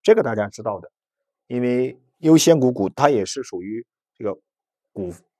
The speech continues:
股份权益工具这一块儿。如果说你划分为金融负债，那么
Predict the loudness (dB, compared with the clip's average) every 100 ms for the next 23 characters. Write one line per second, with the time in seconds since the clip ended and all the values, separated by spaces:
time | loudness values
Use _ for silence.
0 | _ -14 -6 -6 -6 -8 -8 -8 -8 -12
1 | -10 -10 -10 -14 -20 -20 _ _ _ _
2 | _ _ _ _ _ 6 8 10 8 6
3 | -4 -6 -2 -2 0 -2 -2 -4 _ _
4 | _ _ _ _ -2 -2 -2 -6 -8 -6
5 | -6 -6 _ _ _ _ _ -8 -6 -6